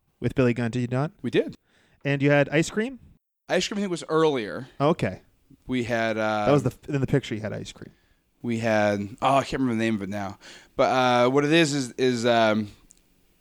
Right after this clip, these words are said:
Speaker 2: you're, you're at a table, th-, and it was at a traditional, like, Japanese place. So we're, like, sitting in the floor. We'd take our shoes off before we went in.
Speaker 1: Right.
Speaker 2: And they put this boiling pot of water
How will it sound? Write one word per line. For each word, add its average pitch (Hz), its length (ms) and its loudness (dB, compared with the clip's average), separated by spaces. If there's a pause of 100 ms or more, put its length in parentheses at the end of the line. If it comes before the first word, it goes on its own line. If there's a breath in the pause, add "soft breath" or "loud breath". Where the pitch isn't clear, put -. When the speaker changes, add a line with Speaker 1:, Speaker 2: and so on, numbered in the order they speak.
(180)
Speaker 2:
you're, 117 140 2
you're 120 200 2
at 123 80 4
a 120 40 0
table, 117 560 0
th-, 143 140 0
and 143 200 2
it 143 60 2
was 151 120 2
at 143 120 4
a 135 40 0
traditional, 147 500 0
like, 127 140 2
Japanese 113 420 -2
place. 104 260 -4
So 107 200 0
we're, 110 140 2
like, 110 300 0 (400 loud breath)
sitting 139 380 0
in 139 280 0
the 135 60 2
floor. 123 640 4
We'd 117 120 -2
take 113 140 -6
our - 80 -4
shoes 120 220 -2
off 117 200 2
before 120 180 0
we 113 60 2
went 110 200 2
in. 113 340 2 (100)
Speaker 1:
Right. 110 200 -12 (520)
Speaker 2:
And 107 100 -6
they 110 40 -4
put 131 200 -4
this 107 180 -2
boiling 120 640 0 (100)
pot - 360 -2
of 107 80 -14
water 98 520 -4